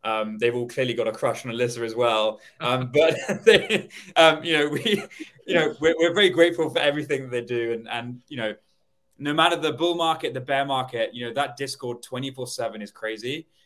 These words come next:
Um, they're chatting there, you know, not just about Creeps. They're talking about their wives and their problems and their work and, and this and T V shows and politics. You know,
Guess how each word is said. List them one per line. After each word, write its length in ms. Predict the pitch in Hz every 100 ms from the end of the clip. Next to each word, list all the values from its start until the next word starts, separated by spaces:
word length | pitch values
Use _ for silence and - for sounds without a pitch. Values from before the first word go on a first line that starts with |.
| _
Um, 460 | 113 110 110 107 110
they're 180 | - 113
chatting 400 | - - 127 135
there, 420 | 120 117 117 110 - _
you 100 | -
know, 60 | 123
not 140 | 135
just 140 | 151 135
about 200 | 120 120
Creeps. 420 | - 123 120 120
They're 100 | 113
talking 200 | 123 117
about 260 | 113 110 -
their 160 | 113
wives 540 | 110 135 131 120 113 107
and 100 | 110
their 100 | 107
problems 480 | 135 127 123 110
and 100 | 107
their 140 | 110 110
work 440 | 117 123 113 -
and, 180 | 113 104
and 300 | 104 107 107
this 280 | 135 131 127
and 140 | 107
T 140 | 107 160
V 100 | 170
shows 360 | 139 151 131 123
and 80 |
politics. 560 | 131 165 165 151 123 -
You 80 |
know, 80 | 135